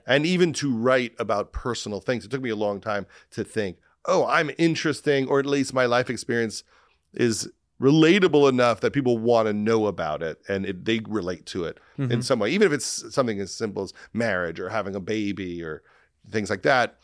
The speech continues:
Speaker 1: But for, but my instinct in my head is, "Who gives a shit? No one gives a shit. Just shut up."
Speaker 2: That's all of us.
Speaker 1: I think
Speaker 2: I,
Speaker 1: so.
Speaker 2: I
Speaker 1: But
Speaker 2: feel like
Speaker 1: it's
Speaker 2: that,
Speaker 1: a pretty,
Speaker 2: I feel like that a lot.
Speaker 1: it's a pretty loud voice. So doing stand-up is almost a way of, uh, programming my brain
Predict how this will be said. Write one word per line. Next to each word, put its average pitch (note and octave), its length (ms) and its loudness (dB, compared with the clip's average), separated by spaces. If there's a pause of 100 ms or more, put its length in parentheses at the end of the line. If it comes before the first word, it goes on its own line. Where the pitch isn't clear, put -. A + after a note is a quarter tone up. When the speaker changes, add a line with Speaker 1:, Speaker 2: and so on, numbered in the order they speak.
(420)
Speaker 1:
But C3+ 160 0
for, - 180 -4
but C3+ 240 0
my D#3 320 4
instinct D#3 400 0
in D3+ 160 0
my C3 200 2
head C#3 380 2
is, G#2 420 0 (220)
"Who G2 160 -10
gives - 200 -18
a - 60 -20
shit? - 220 -20
No F2+ 140 -6
one D2 120 -8
gives - 180 -18
a - 40 -20
shit. - 300 -14
Just - 160 -12
shut - 220 -12
up." - 100 -20
Speaker 2:
That's G#3+ 220 0
all F3+ 160 4
of A2+ 80 -4
us. - 200 -12 (220)
Speaker 1:
I D3 140 2
think F3+ 160 0
Speaker 2:
I, - 40 -4
Speaker 1:
so. E2+ 200 -6
Speaker 2:
I F#3+ 100 4
Speaker 1:
But F3 80 4
Speaker 2:
feel E3+ 120 8
like F3+ 100 6
Speaker 1:
it's F3 80 6
Speaker 2:
that, F3 100 2
Speaker 1:
a - 20 4
pretty, G3 140 4
Speaker 2:
I E3+ 40 2
feel G3+ 60 6
like E3+ 120 4
that C#3 140 2
a A#2+ 40 0
lot. A#2+ 400 0 (220)
Speaker 1:
it's D#3+ 140 2
a F#3 40 4
pretty G3+ 220 2
loud C3+ 440 4
voice. A2+ 300 -2
So C3+ 160 0 (300)
doing F3 320 -2
stand-up C3+ 520 2
is A2+ 440 0 (240)
almost C3 340 2
a B2+ 60 2
way A2+ 220 2
of, G2+ 180 -6 (120)
uh, F2+ 260 -2 (100)
programming A#2+ 560 0
my G2+ 140 -2
brain G2+ 760 -2